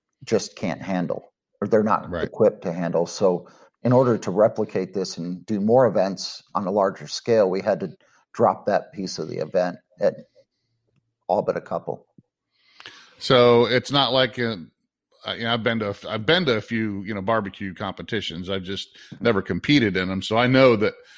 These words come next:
Speaker 2: you know, that, like, the day before, like, the Friday, you know, night is the time where, you know, people are coming in and, and they're selling, they're just cooking and selling stuff. They may have little, you know, side competitions going on with, you know,
Speaker 1: Mm-hmm.
Speaker 2: like the,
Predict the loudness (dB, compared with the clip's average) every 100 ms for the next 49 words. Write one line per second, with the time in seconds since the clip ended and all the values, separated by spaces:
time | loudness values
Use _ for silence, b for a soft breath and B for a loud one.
0 | B -4 0 2 2 2 0 0 2 2
1 | 0 2 4 4 2 -2 -4 2 4 4
2 | 2 0 -2 -6 -6 -4 -6 -8 -16 _
3 | -6 -2 0 -2 -4 -12 _ _ _ -6
4 | -6 -6 -2 0 2 0 -2 -4 -6 -4
5 | -4 _ _ -6 -2 0 0 0 2 2
6 | 2 0 -4 -4 -2 -2 -2 -2 0 0
7 | -4 -6 -4 -4 -6 -4 -2 -2 -4 -4
8 | -2 0 0 -4 -4 -4 -6 -16 -4 0
9 | 2 4 4 4 4 4 2 -2 -4 -4
10 | -2 0 2 2 0 -4 -4 -6 -6 -4
11 | -6 -2 -2 0 -2 0 -2 -2 -4 -4
12 | -6 -2 0 0 -4 _ -2 -2